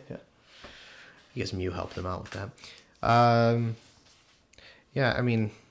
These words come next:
the storm was still going when they went back, so I guess he rewound time.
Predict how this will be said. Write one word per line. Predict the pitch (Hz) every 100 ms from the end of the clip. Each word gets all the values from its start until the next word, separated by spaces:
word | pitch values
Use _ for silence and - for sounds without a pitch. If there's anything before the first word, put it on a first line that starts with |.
| _ _ _ _ _ _ _ _ _ _ _ _ _ _ _ _ - _ - - -
the | 123
storm | - 131 131 127
was | 110 101
still | - 107
going | 98 107 104 107
when | 98 101
they | 101 - -
went | 101 98
back, | 98 104 101
so | - 95
I |
guess | 95 95 -
he | 95 87 -
rewound | - 95 92 95 95 -
time. | 98 101 107